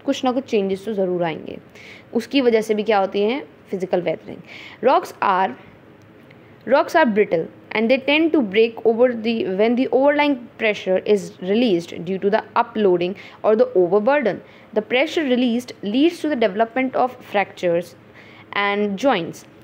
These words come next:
Exfoliation is the physical weathering process in which the large flat or a curved sheets are detached from the outcrop.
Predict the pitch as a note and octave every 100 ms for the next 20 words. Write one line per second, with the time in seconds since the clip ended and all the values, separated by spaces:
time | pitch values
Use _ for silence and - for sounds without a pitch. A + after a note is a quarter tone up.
0 | - - C4+ - - A#3 F#3+ F3+ F3 F#3
1 | F3+ E3+ F3 - G#3 G3+ A3+ A#3 F3+ F#3+
2 | F#3 E3+ E3+ - F#3 F#3+ - F3+ - -
3 | B3+ A#3 F3 - - - - - - -
4 | - - - F#3+ F#3 F3+ F3+ - - F#3
5 | G3+ D4 C#4+ - - - C4+ F#3+ F3 -
6 | F#3 F#3+ G3 A#3 A#3 B3 - - A#3 F3+
7 | - - - F#3 F3 G3+ G#3 G#3+ F#3 -
8 | F#3 F3 F3+ G3 G3 G3 - F3+